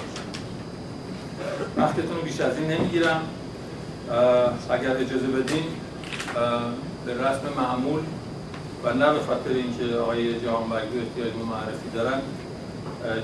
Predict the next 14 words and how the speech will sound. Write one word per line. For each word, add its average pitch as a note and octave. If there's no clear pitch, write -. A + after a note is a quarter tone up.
چند C#3
نکته B2+
ای D3+
رو، D3+
اه، A2+
در A#2+
ارتباط B2+
با C3
ایشون B2
و B2+
کارهاشون A#2+
خدمت C3+
شما C3
بگم. C#3